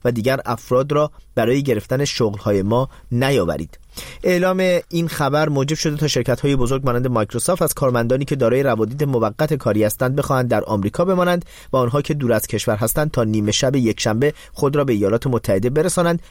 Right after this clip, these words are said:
و تا روشن شدن وضعیت از سوی دولت از سفرهای بین‌المللی پرهیز کنند. منتقدان روادید موقت کاری می‌گویند صدور آن به شرکت‌ها اجازه می‌دهد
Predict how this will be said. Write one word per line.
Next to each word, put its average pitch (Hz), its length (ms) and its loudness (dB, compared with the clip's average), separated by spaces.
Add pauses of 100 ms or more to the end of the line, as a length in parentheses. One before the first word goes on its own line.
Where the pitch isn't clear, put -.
و 135 60 0
تا 143 220 0
روشن 127 340 2
شدن 160 340 0
وضعیت 127 540 0 (240)
از 120 120 -2
سوی 120 220 -2
دولت 117 340 2 (160)
از 120 120 -2
سفرهای 127 500 0
بین‌المللی 104 540 0
پرهیز 123 400 -2
کنند. 78 280 -4 (220)
منتقدان 120 600 0 (320)
روادید 117 460 0
موقت 113 440 0
کاری 117 240 0
می‌گویند 117 400 0
صدور 110 320 0
آن 170 240 0 (200)
به 156 60 0
شرکت‌ها 151 460 0
اجازه 143 280 0
می‌دهد 156 300 0